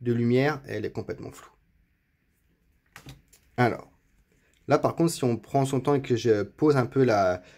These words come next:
l'appareil photo sur le rebord, là, c'est nickel. Il faisait, il faisait pas aussi, euh, nuit que ça. Enfin, euh, il y avait quand même pas mal de lumière, mais j'avais sous-exposé la photo.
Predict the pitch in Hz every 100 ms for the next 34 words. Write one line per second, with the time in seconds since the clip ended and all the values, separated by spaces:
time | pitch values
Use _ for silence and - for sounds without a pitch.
0 | _ _ 107 - 117 120 123 120 127 -
1 | 117 110 107 117 165 214 - _ _ _
2 | - 110 107 107 92 - 131 - 113 123
3 | 120 127 - 123 123 123 190 196 185 -
4 | 175 175 170 _ _ _ _ 113 110 110
5 | 110 110 _ 117 135 151 165 131 - 143
6 | 196 - 104 98 90 82 60 - - 87
7 | 107 113 127 147 143 131 135 131 120 127
8 | 180 147 120 113 120 - - _ - -
9 | 143 139 135 135 117 107 101 170 -